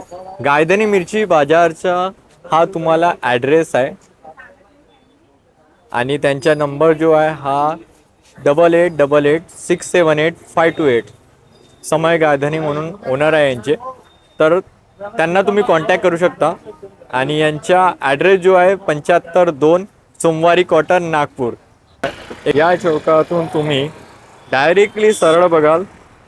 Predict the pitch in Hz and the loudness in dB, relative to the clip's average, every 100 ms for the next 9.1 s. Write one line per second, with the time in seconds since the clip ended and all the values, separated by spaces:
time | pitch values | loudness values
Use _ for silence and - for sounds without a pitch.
0 | _ - 165 160 - 170 175 151 160 165 | _ -2 -2 -2 0 0 0 -2 -2 -2
1 | 156 147 151 143 135 135 135 143 160 - | -4 -2 -2 -2 -2 -2 -4 -4 -6 0
2 | 143 143 160 143 147 156 - 139 - 143 | 0 2 0 2 0 0 -4 -4 -4 -4
3 | 139 143 135 139 139 143 147 131 165 165 | -2 -2 0 -2 0 0 0 0 -2 -8
4 | - - - - - 170 180 151 - 101 | -12 -20 -20 -8 -2 0 0 -4 -6 -8
5 | - - - 139 139 165 156 151 156 - | -10 -20 -6 -6 0 2 2 2 0 -4
6 | - 135 131 - 131 - 127 185 - - | -6 -4 -2 -6 -8 -4 -4 -6 -14 -20
7 | - - - - - - - - - - | -20 -20 -20 -20 -20 -20 -20 -20 -20 -20
8 | - 127 151 170 170 180 165 147 165 170 | -8 -4 0 2 2 0 0 -2 -2 -2
9 | 185 | -2